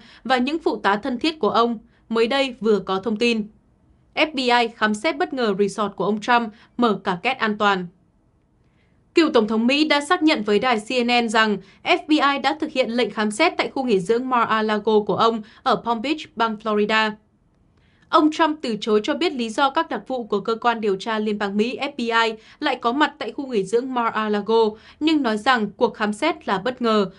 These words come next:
không được thông báo trước và họ thậm chí còn mở cả két an toàn của tôi. Ông Trump nói trong một tuyên bố, "Ngôi nhà xinh đẹp của tôi, Mar-a-Lago ở Palm Beach, Florida, hiện đang bị bao vây, đột kích và chiếm đóng bởi một nhóm lớn các đặc vụ F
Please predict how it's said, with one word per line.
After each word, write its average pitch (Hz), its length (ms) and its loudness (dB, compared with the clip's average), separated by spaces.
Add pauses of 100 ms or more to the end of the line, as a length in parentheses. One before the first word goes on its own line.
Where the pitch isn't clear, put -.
không 330 220 2
được 294 160 0
thông 269 140 -6
báo 208 140 2
trước 359 340 -2
và 247 100 4
họ 254 180 0
thậm 226 200 -6
chí 233 180 -4
còn 240 280 0
mở 208 200 0
cả 180 160 -4
két 262 140 -8
an 226 160 -2
toàn 196 240 -2
của 175 160 -6
tôi. 214 280 2 (920)
Ông 277 220 2
Trump 285 160 2
nói 220 300 -2
trong 277 180 -2
một 208 160 -2
tuyên 226 160 -2
bố, 208 340 4 (260)
"Ngôi 330 180 2
nhà 262 200 0
xinh 254 220 -6
đẹp 214 180 -2
của 202 120 -2
tôi, 240 360 2 (200)
Mar-a-Lago 220 800 0
ở 190 180 -2
Palm 220 160 -2
Beach, 294 160 -2 (140)
Florida, 214 520 2 (200)
hiện 277 220 0
đang 262 180 -2
bị 262 100 -4
bao 226 220 0
vây, 247 360 2
đột 226 240 2
kích 370 180 0
và 233 80 0
chiếm 208 220 -2
đóng 208 240 0
bởi 269 120 0
một 202 240 -2
nhóm 202 220 0
lớn 208 240 2
các 311 140 -2
đặc 233 160 -4
vụ 220 160 0
F 226 140 -2